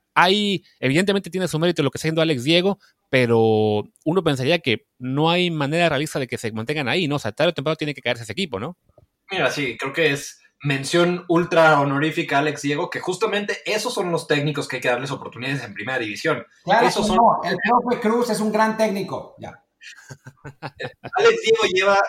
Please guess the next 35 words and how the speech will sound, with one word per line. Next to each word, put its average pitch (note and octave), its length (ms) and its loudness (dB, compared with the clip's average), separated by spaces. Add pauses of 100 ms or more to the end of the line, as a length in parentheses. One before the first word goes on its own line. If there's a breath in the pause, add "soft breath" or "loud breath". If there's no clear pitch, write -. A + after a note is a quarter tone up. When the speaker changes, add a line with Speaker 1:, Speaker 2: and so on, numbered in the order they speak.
(120)
Speaker 2:
en D3 100 -4
el C#3+ 100 0
ascenso F3 680 -2
haciendo D#3 380 0
grandes E3 380 2
proyectos D3 580 -2
durante B2+ 400 -2
varios D#3+ 380 0
torneos B2 540 -6
y C3+ 160 -6
no E3 180 2
le F3 100 4
habían D3 220 4
querido C#3 260 -2
dar C3+ 120 0
la C#3 80 0
oportunidad. B2 480 -6
¿Por B2 160 -2
qué? D#3 160 0
Porque - 260 -2
es - 100 -6
un C#3 120 -2
chico C#3+ 260 -2
de B2 60 -2
treinta A2+ 260 -4
y A#2 60 -4
cinco D3 300 -4
años, F#3 300 -2
porque D3+ 200 -6
no C3 120 -6
tiene C#3 180 -2
vínculos D3 440 -2
con B2+ 100 -6
ningún C#3 300 -4
promotor, D#3 540 -2